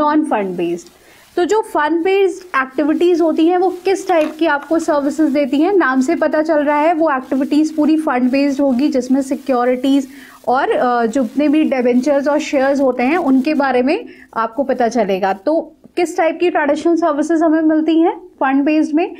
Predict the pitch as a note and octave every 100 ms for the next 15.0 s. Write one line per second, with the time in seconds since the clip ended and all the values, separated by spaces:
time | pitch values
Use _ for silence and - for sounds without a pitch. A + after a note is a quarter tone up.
0 | - - _ C4+ C#4 F4+ E4+ D#4 D4+ D#4
1 | F#4 - - - C#4 C#4+ D4 F#4 E4+ E4+
2 | F#4 F#4+ G#4 D4 C#4+ C4 C#4 D4+ E4 E4+
3 | D#4+ D#4 D4 B3 C4+ - - - G#3 B3+
4 | B3+ B3+ D4+ D4 G4+ A#3 A3+ B3 C#4+ D#4
5 | - - - - C#4+ - D4 B3 C4 C#4+
6 | F4 - - - - C4 F#4+ - B3+ C#4
7 | F#4+ C#4+ C4+ - C#4 G#3+ - - - -
8 | _ A#3+ D#4 E4 G4 G4 G#4+ - C#4 D4+
9 | F4 E4 E4 F4+ F#4 F#4 D4+ C4+ - F4
10 | F#4 D#4 C#4 - C4+ C#4 C#4 C#4 A#3 B3
11 | - - - - B3+ B3+ D4+ C#4+ C#4+ D4+
12 | C4 C#4+ C4 B3 A#3+ B3 D4 C#4 D#4 D#4
13 | D#4 C#4+ B3+ C#4 C#4+ C#4 A#3 A#3 B3 B3+
14 | C#4 C4 B3 C4 C4 A#3+ A#3+ B3 C#4